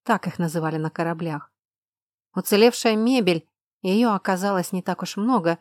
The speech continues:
была сдвинута к самой стене, а поломанную, кажется, просто швырнули сверху.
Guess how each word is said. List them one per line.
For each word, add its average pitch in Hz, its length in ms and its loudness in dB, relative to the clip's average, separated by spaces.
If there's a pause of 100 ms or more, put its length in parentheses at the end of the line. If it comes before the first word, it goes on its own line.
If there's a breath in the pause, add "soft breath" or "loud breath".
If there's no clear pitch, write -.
(180 soft breath)
была 240 300 4
сдвинута 226 500 2
к - 60 -6
самой 233 300 2
стене, 233 540 0
а 180 120 -2
поломанную, 196 640 -2
кажется, 208 460 -2
просто 262 420 -4
швырнули 190 560 -2
сверху. - 680 -8